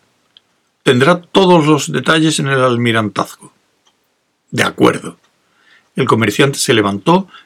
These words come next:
le estrechó la mano enérgicamente y salió de la habitación. Sud aguardó, extendiendo cuidadosamente los dedos y frotándoselos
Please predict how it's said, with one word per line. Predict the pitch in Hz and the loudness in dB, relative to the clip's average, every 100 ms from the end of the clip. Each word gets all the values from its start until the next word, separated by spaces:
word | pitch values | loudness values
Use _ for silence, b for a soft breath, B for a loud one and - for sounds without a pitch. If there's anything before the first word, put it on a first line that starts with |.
| _ | _
le | 120 113 | -2 2
estrechó | 101 - 113 104 - | 2 0 -2 -2 0
la | 131 | 0
mano | 110 101 98 | 0 -4 -4
enérgicamente | 113 110 113 104 110 156 165 170 170 B B - | -4 -4 -6 -4 -2 -2 0 0 -2 B B -2
y | 151 | 0
salió | - 120 107 | 0 0 0
de | 113 | 2
la | 104 | 2
habitación. | 98 87 - - - _ _ _ _ _ b b b b b _ _ - | 0 -6 -12 -16 -18 _ _ _ _ _ b b b b b _ _ -2
Sud | - 156 156 - | 2 4 2 -2
aguardó, | - 107 101 98 92 - _ _ _ - | -2 0 0 0 -4 -8 _ _ _ -8
extendiendo | - - - 113 120 151 151 | -4 -4 -2 -2 0 0 0
cuidadosamente | 135 104 107 113 120 123 127 | 2 2 0 0 -2 -2 0
los | 131 120 131 | -2 -2 2
dedos | 135 139 139 | 2 2 -4
y | 131 | -6
frotándoselos | - 107 147 156 139 - 120 131 | -6 -4 -2 0 -2 -2 -2 -2